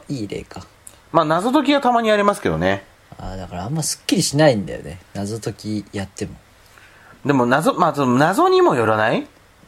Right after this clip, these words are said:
Speaker 1: だから、
Speaker 2: 謎の種類にもよる。
Speaker 1: 宿にもよらないって言われても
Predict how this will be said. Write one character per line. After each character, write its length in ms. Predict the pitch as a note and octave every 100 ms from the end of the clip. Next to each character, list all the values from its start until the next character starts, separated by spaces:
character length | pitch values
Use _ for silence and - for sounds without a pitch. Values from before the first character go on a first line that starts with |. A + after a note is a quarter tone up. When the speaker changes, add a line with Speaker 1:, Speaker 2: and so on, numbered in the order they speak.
| - - - -
Speaker 1:
だ 100 | F2
か 100 | E2
ら、 580 | D#2+ D#2 D#2+ D#2 D#2 D#2
Speaker 2:
謎 220 | A2 B2
の 100 | F#3
種 240 | F#3 C4 B3
類 100 | C3+
に 80 | G2
も 140 | E2+
よ 120 | E2
る。 160 | D2+ - - - -
Speaker 1:
宿 240 | C3+ G3+ F#3+
に 80 |
も 140 | C#3 A2+
よ 120 | A2
ら 100 | B2+
な 100 | D3+
い 60 | F3
っ 20 |
て 180 | - G2
言 80 |
わ 80 | F#2+
れ 80 | F#2
て 120 | F#2
も 280 | E2 C#2+ -